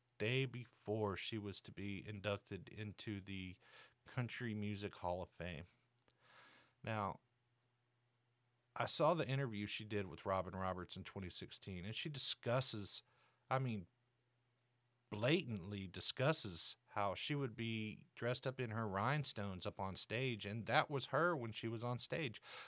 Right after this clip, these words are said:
But when she came off stage and she came home, the depression became overwhelming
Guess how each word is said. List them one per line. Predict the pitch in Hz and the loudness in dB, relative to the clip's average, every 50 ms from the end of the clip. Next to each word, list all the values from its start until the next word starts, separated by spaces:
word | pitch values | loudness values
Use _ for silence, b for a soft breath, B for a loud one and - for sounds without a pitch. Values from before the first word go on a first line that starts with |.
| B B - | B B -2
But | - 117 | 2 2
when | 127 147 | 4 2
she | 143 - 131 131 | 2 2 -2 -2
came | - - 147 143 120 - | 0 0 0 0 0 0
off | 104 110 127 156 - | 2 2 2 2 2
stage | - - 101 98 95 - 107 | 2 0 0 0 0 -2 -6
and | - | -4
she | - - - - - - | -4 -2 -4 -4 -6 -8
came | - - 113 110 98 90 | -8 -6 -4 -4 -4 -4
home, | 90 110 139 151 160 143 117 | -2 0 2 2 4 2 0
the | 98 87 | -2 -4
depression | 85 - - - 120 123 135 - - 110 95 | -6 -8 -4 2 2 2 4 2 0 -4 -6
became | 85 98 - - 98 101 101 85 - - | -6 -8 -8 -6 -6 -6 -6 -6 -6 -4
overwhelming | 117 113 110 107 92 85 92 98 107 135 143 127 - - | -4 -4 -2 -4 -4 -4 -2 -2 0 0 0 0 -4 -6